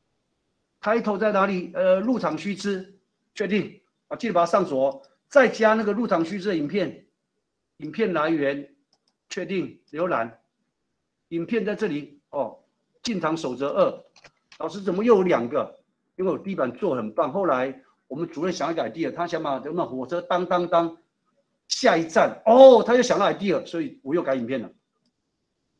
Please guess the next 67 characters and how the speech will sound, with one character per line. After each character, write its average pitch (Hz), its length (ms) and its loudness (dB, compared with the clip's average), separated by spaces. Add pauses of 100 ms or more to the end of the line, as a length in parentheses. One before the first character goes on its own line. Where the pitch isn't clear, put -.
(440)
对 143 120 -6
啊， 127 140 -2 (340)
所 175 180 -6
以 175 40 -2
他 190 220 0
很 151 140 -4
认 185 160 -2
真， 185 140 -4 (160)
很 135 140 -6
认 170 160 -4
真 180 100 0
想 123 220 -4
过， 147 100 -6
又 156 60 -4
很 117 120 -6
累。 131 280 -6
<laughs> - 1080 -14
不 - 80 -16
过 196 140 -2
后 190 160 2
来 147 80 -2
就 156 100 -6
变 165 140 -4
得 135 80 -4
很 110 100 -6
棒。 120 240 -8 (480)
对 135 120 -10
啊， 123 120 -10 (840)
来， 175 300 -6
我， 165 240 -10
呃， 175 120 0
这 220 120 -4
个 214 60 0
往 160 160 -2
下 190 160 -2
移 156 120 -8
一 170 60 -10
下 185 120 -4
下 175 180 -2
哦， 156 120 -8 (180)
哦， 226 340 2
就 196 100 -8
像 180 180 -4
这 180 80 -2
样。 165 240 -2 (300)
那 247 260 4
这 262 80 -4
个 269 80 6
影 196 180 4
片 247 240 8
呢， 214 260 4
你 160 60 -2
刚 208 180 0
注 220 160 -6
意 208 40 -2
到 202 160 4
咯， 175 140 4
上 220 120 -2
面 214 100 0
会 202 60 0
不 202 60 -4
会 190 60 -4
挡 139 200 -4
到， 180 120 2
对 208 120 2
不 226 80 2
对？ - 220 -10